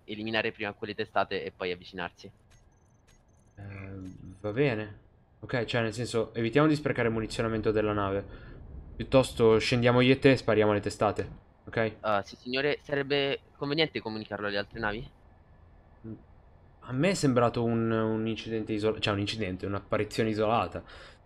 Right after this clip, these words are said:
Speaker 2: Se preferisci, comunica al capitano Gaster, digli che abbiamo trovato un ipotetico contatto ostile che però è rimasto passivo.
Speaker 1: Torno subito.
Speaker 2: E che andiamo ad esplorare su-, subito sul, sul luogo.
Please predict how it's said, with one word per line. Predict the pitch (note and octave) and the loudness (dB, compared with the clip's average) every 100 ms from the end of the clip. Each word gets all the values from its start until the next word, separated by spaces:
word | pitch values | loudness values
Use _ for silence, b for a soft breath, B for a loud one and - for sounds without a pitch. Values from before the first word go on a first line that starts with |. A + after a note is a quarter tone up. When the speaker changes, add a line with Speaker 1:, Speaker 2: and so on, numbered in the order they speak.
| - | -18
Speaker 2:
Se | - - D3 | -4 10 10
preferisci, | C#3+ D3 C#3+ E3 F3+ C#3 | 12 8 6 4 4 0
comunica | A#2+ B2 C3+ C#3 C3+ | 2 6 10 10 8
al | B2 | 6
capitano | B2 A#2+ B2+ B2 | 4 4 4 8
Gaster, | C#3+ D3+ A#2 | 8 8 4
digli | A2 B2+ | 4 4
che | A2+ | 4
abbiamo | G#2 G#2+ | 4 4
trovato | G#2+ A2 G#2+ A2 | 4 4 4 2
un | G#2+ | -2
ipotetico | G#2 A2 G#2+ G#2+ G#2 G2+ - | 0 -2 0 2 2 0 -4
contatto | A2 G#2 - | -4 -2 -4
ostile | A2+ - B2+ A2 | -6 -2 4 4
che | F#2 | 6
però | A#2 | 6
è | G#2+ | 6
rimasto | G2 F#2+ A2+ | 4 0 -2
passivo. | A2 - - F#2+ A#2 - b b b b - - | -4 -4 -2 0 -2 -4 b b b b -20 -12
Speaker 1:
Torno | A#2 G#2+ | -8 -6
subito. | - G#2+ | -4 0
Speaker 2:
E | A2 | 2
che | G#2+ A2 | 4 4
andiamo | G#2 G#2 G#2 G2+ | 4 4 4 2
ad | G2 | 2
esplorare | G2 - G2+ G2+ G2 | -2 2 2 4 2
su-, | F#2 - - - - | -2 -10 -20 -20 -20
subito | - - F2+ G2+ | -10 -8 -6 -6
sul, | F#2 G2 F2 F2+ - - - - - - - - | -6 -8 -10 -14 -18 -20 -20 -20 -20 -20 -20 -6
sul | G2+ | 4
luogo. | G#2+ G2+ G2 | 4 4 -2